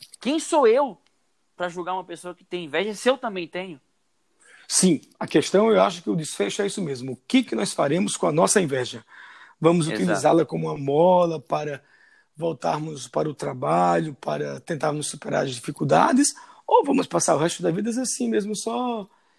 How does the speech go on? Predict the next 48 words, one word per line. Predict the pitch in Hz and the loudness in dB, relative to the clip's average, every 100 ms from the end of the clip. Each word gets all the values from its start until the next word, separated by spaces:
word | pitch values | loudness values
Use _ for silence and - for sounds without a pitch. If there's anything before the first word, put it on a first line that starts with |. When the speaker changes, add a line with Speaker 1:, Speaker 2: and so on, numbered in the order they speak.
| _ _ - | _ _ -4
Speaker 2:
imaginando | 175 175 190 165 214 240 196 | 0 2 4 6 6 6 4
como | - 202 208 | 2 2 2
seria | - 175 180 208 | 2 2 4 2
a | |
nossa | 190 185 175 | 2 0 0
vida | 139 185 220 180 | 2 2 2 2
se | 175 196 | 0 2
não | 180 170 | 0 0
fosse | - 185 - | 0 0 0
como | - 185 175 | -2 0 2
ela | 180 165 | 4 4
é, | 160 160 131 196 | 4 2 -2 -8
e | 147 | -6
sim | - 170 | -2 4
fosse | 147 160 160 | 4 4 0
Speaker 1:
Perfeito. | 190 | -4
Speaker 2:
como | 175 170 | -2 -2
a | |
vida | 147 151 | -2 -4
do | 151 165 | 0 2
outro? | 139 131 - _ | 2 -2 -16 _
Eu | 466 | -8
acho | 494 - | -8 0
que | - | 4
é | - | 4
isso, | - | 2
Speaker 1:
Perfeito, | 87 85 _ | -6 -12 _
Speaker 2:
em | _ - | _ -8
Speaker 1:
perfeito. | - 160 | -2 0
Speaker 2:
resumo. | 139 135 127 - - | 2 -2 -4 -4 4
Speaker 1:
É | 160 | 4
exatamente | 165 143 208 208 190 170 | 6 6 6 6 4 4
isso | 156 120 | 4 6
aí, | 107 | 6
Ramon. | 117 117 - _ _ - | 6 2 0 _ _ 2
Speaker 2:
Beleza. | 254 262 202 196 208 _ - - _ - | 6 6 4 0 -2 _ -20 -20 _ -6
Voltaremos | - 233 233 226 254 220 | -2 2 4 4 2 2
a | |
falar | 196 220 233 233 | 2 4 6 6
Speaker 1:
Muito | 254 196 | 6 6
Speaker 2:
sobre | 233 | 4
Speaker 1:
obrigado | 170 175 180 190 190 | 2 4 6 6 4
Speaker 2:
isso | 202 | -2
em | 202 185 | -4 -2
Speaker 1:
pela | 170 | 0
Speaker 2:
outra | 202 170 | 2 0
Speaker 1:
conversa. | 156 151 156 | -2 -2 -4
Speaker 2:
ocasião. | 143 127 | -8 -14